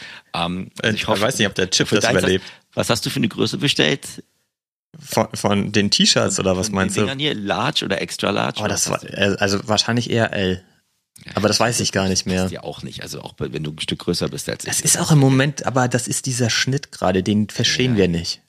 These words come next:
Speaker 2: Dieser baggy, baggy Schnitt.
Speaker 1: Ja,
Speaker 2: Ich
Speaker 1: so
Speaker 2: hab gerade
Speaker 1: oversized.
Speaker 2: gestern, letzte Sache, von Palace, angeblich so eine Luxusmarke, die mit Gucci so ein Vault gem-, gesehen haben. Das sieht alles so baggy aus, da kaufen Leute für viertausend Dollar sich irgendwie so eine Leder-baggy Hose.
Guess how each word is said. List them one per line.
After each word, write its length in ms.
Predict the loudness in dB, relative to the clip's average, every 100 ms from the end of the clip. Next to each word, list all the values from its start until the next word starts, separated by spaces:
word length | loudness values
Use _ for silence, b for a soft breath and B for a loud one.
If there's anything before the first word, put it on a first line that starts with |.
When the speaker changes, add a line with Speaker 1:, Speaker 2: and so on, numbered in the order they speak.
| -18
Speaker 2:
Dieser 200 | -8 -8
baggy, 460 | -4 -4 -4 -8 -10 -8
baggy 220 | -8 -8
Schnitt. 180 | -8 -8 -4
Speaker 1:
Ja, 140 | 0
Speaker 2:
Ich 80 | 0
Speaker 1:
so 60 | 0
Speaker 2:
hab 60 |
gerade 200 | 0 0
Speaker 1:
oversized. 280 | 0 0 0
Speaker 2:
gestern, 280 | 0 -4 -6
letzte 340 | -4 -4 -2 0
Sache, 340 | 0 0 -4 B B
von 220 | -8 -6 -4
Palace, 380 | -2 0 0 -2
angeblich 340 | -4 -6 -6
so 80 | -6
eine 100 | -4
Luxusmarke, 540 | -4 -6 -4 -4 -4
die 60 | -4
mit 180 | -6 -4
Gucci 320 | -4 -4 -4
so 80 | -6
ein 80 |
Vault 260 | -4 -6 -6
gem-, 160 | -8 -8
gesehen 220 | -6 -2 -2
haben. 120 | -4 B B
Das 120 | -6
sieht 200 | -6 -4
alles 220 | -2 -2 -2
so 80 |
baggy 400 | -4 -4 -4 -4
aus, 240 | -2 -4 -4
da 80 | -6
kaufen 320 | -6 -4 -2
Leute 220 | -2 -4
für 160 | -6 -6
viertausend 840 | -2 -4 -2 -4 -2 -4 -6 -10 b b b b b -6
Dollar 540 | 0 2 2 2 0
sich 260 | -4 -8 -4
irgendwie 240 | -4 -4
so 100 | -2
eine 160 | -2 -2
Leder-baggy 960 | 0 2 2 2 0 0 0 2 -2 -2 _ _ _ _ -10 2
Hose. 400 | 4 4 2